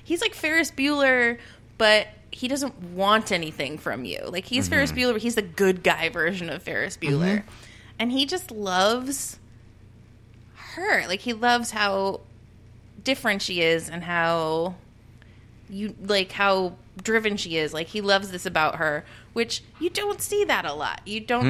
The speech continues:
Speaker 2: Mm-mm.
Speaker 1: see a lot of, you see it the other way, you know?
Speaker 2: Mm-hmm.
Speaker 1: Like, if there's a manic pixie
Speaker 2: Yeah,
Speaker 1: dream
Speaker 2: yeah,
Speaker 1: girl.
Speaker 2: she, exactly. She's like, or, or you just have a woman who's struck by the main character.
Speaker 1: Yeah.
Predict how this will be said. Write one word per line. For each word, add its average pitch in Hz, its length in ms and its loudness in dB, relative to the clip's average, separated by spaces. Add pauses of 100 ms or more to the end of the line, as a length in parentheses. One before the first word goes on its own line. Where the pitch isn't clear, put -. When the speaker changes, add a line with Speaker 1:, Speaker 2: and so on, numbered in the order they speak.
Speaker 2:
Mm-mm. - 40 -4
Speaker 1:
see 233 140 0
a 202 80 2
lot 196 220 4
of, 185 200 2
you 226 80 -4
see 302 160 2
it - 100 -2
the - 160 -6
other 226 240 6
way, - 420 2 (300)
you 208 140 -2
know? 170 300 2 (180)
Speaker 2:
Mm-hmm. 202 140 -6
Speaker 1:
Like, 196 160 4
if 202 100 -4
there's 202 200 2
a 202 60 2
manic 190 400 0
pixie 143 200 6
Speaker 2:
Yeah, 120 180 12
Speaker 1:
dream 120 120 8
Speaker 2:
yeah, 113 140 10
Speaker 1:
girl. 247 440 6
Speaker 2:
she, 120 60 8
exactly. 113 480 6
She's 135 280 2
like, 120 220 6 (260)
or, 165 220 0
or 170 200 8
you 151 160 8
just 135 180 0
have 131 160 2
a 117 80 2
woman 113 380 4
who's 104 240 0
struck - 420 0
by 87 160 4
the 80 140 0
main 85 340 0
character. 69 680 -6
Speaker 1:
Yeah. 175 100 -2